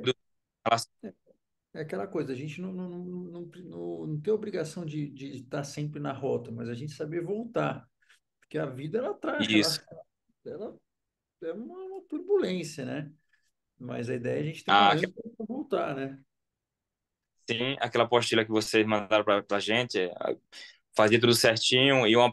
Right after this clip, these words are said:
Speaker 2: um ponto, é, fundamental é você não cochilar, como você fala na parte da tarde, então não cochilar, então é, é muito duro, é muito difícil, mas é com determinação, tentar que dá certo.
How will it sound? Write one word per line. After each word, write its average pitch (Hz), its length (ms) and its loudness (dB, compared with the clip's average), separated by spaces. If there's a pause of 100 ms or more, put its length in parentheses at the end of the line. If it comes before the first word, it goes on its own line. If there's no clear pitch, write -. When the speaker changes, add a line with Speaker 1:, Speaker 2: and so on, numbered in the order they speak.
Speaker 2:
um 123 100 2
ponto, 139 320 2 (120)
é, 113 360 6 (120)
fundamental 139 640 2
é 139 160 4 (300)
você - 180 -6
não 143 140 0
cochilar, 143 460 4
como 113 160 -4
você 120 100 -8
fala 110 160 4
na 107 80 2
parte 104 180 -2
da 104 80 2
tarde, 95 320 2
então 92 140 -6
não 110 140 0
cochilar, 113 520 6
então 127 220 4 (120)
é, 127 280 6
é 120 140 4
muito 147 360 -4
duro, 147 340 4
é 117 60 6
muito 131 180 -4
difícil, 135 600 -2 (460)
mas 123 640 6 (160)
é 110 240 8
com 131 160 -6
determinação, 147 640 0
tentar 139 520 4
que - 120 -12
dá 147 140 4
certo. 98 420 -2